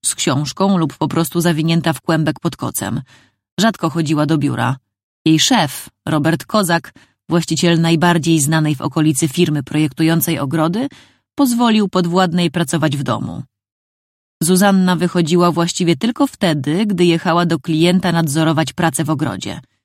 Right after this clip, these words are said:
Nie spotykała się z przyjaciółkami.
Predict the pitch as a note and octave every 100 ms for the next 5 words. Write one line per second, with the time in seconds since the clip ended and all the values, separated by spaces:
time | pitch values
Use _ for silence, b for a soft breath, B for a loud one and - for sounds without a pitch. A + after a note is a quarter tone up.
0 | _ _ _ _ - E3 E3+ - - B3
1 | D#3 C3 C#3+ C#3 - D3+ C#3 D3+ C3+ B2
2 | F#2+ - F#3+